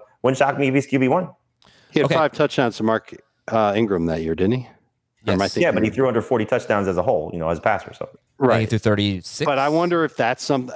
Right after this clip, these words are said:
Speaker 2: like, if they're trying to find ways for him to throw more touchdowns and get creative in the red zone, going to the running backs. And that's something that we've heard a lot about this offseason is getting the running backs involved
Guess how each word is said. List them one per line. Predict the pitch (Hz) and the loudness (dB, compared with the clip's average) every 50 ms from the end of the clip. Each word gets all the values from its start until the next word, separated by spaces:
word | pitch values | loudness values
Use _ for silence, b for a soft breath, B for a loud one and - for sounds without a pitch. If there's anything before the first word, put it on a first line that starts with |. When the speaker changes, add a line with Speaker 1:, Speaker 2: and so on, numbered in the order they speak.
| 123 127 120 | -10 -6 -2
Speaker 2:
like, | 120 123 117 123 | -2 0 0 0
if | 123 - | -2 0
they're | - 139 147 | 2 0 0
trying | - - 151 139 127 117 | 0 0 -2 -2 0 -2
to | |
find | 110 - 131 127 123 113 | -2 -2 -2 0 0 0
ways | 107 107 117 120 120 107 | 0 0 2 2 2 0
for | - - 113 104 | -2 -2 0 0
him | 110 110 101 | 2 2 0
to | 98 | -2
throw | - - - 113 110 104 | -2 -2 0 2 2 2
more | 101 101 95 90 | 2 2 2 0
touchdowns | - - 123 127 - - - 98 90 90 87 80 - | 0 0 0 0 -2 -4 -4 -2 0 0 -2 -2 -2
and | 92 90 | 0 0
get | 87 107 92 | 0 0 -2
creative | - - - 107 101 101 95 92 78 | -2 -4 -2 0 0 0 0 0 -2
in | 95 87 | -2 -2
the | 85 | 0
red | 82 85 110 123 113 - | 0 0 0 0 -2 -4
zone, | - 92 87 85 82 82 | -6 -4 -2 0 0 0
going | - 104 98 101 101 | 0 0 0 0 0
to | 95 | 0
the | 90 92 | 0 0
running | 87 92 104 123 131 110 | 0 2 2 0 0 0
backs. | 87 95 95 98 - - | 0 0 -2 -2 -2 0
And | 113 110 | 0 0
that's | 113 110 - | 0 0 -2
something | - 110 101 110 107 | -2 0 0 0 2
that | 104 101 98 | 0 0 0
we've | 101 107 104 | 0 -2 0
heard | - 110 113 107 | 0 0 0 2
a | 107 | 2
lot | 98 92 92 117 160 147 | 2 2 2 2 0 0
about | 107 85 90 87 - | 0 -2 -4 -4 -4
this | - 90 - | -6 -4 -2
offseason | 101 92 87 - - 92 78 82 92 | -2 -2 -2 -4 -6 -6 -4 -2 -2
is | 87 80 | -2 -2
getting | 80 98 104 107 | 0 0 0 2
the | 107 104 | 2 2
running | 101 104 110 120 113 | 2 0 0 0 0
backs | 104 101 90 - - | 0 -2 -2 -4 -4
involved | 95 90 82 87 82 80 80 - | -4 -2 -2 -2 -2 -4 -6 -8